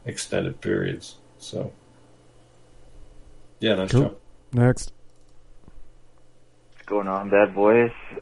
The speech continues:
Speaker 3: Thanksgiving Day is almost here, so I hope you guys are looking forward to a nice, delicious meal with your friends and loved ones.
Speaker 2: Nope.
Speaker 3: I mean, family and loved ones.
Speaker 2: Nope.
Speaker 1: Nope.
Speaker 3: But
Speaker 2: Stay home.
Speaker 3: anyways,
Speaker 1: <laughs>
Speaker 3: on to the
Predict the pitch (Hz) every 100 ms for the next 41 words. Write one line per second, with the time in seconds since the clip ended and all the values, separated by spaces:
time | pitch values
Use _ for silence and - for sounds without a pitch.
0 | - - - - 101 101 - 104 101 107
1 | 110 110 107 120 120 - - _ 95 104
2 | 104 - - 127 139 - 98 95 98 -
3 | 101 98 95 95 98 - 101 101 - 101
4 | 98 78 - _ _ _ - - - -
5 | - - _ 135 - 113 120 - 117 117
6 | 110 113 127 123 120 - 110 107 107 117
7 | 113 110 110 117 120 131 139 - - 107
8 | 135 175 - 180 85 - 104 104 90 82
9 | 82 80 82 82 110 139 175 - - 107
10 | 123 - 90 - 95 92 - - - 127
11 | - - - - - 104 104